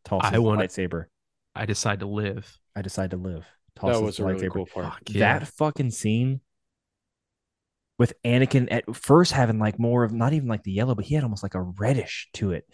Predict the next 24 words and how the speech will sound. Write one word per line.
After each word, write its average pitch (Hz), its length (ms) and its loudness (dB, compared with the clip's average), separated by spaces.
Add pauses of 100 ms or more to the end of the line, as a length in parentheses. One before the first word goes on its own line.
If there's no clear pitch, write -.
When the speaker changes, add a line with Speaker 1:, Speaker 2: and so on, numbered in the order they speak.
(220)
Speaker 1:
And 101 180 -2
then 117 160 6
it's, 110 220 -4
like, 101 240 -4
then 101 400 0
the 98 180 0
end, 101 160 0
it's, 92 120 -4
like, 98 140 -6
the 98 100 -2
reddish 98 380 0
and 95 120 -4
the 90 60 -2
yellow 98 360 0
surrounding. 90 760 -4 (280)
And 98 160 0
then 95 60 4
he 98 180 0
blinks 95 440 -2
and 90 100 -6
he's 90 160 -8
back 87 220 -4
to - 80 -8
normal. 90 340 -2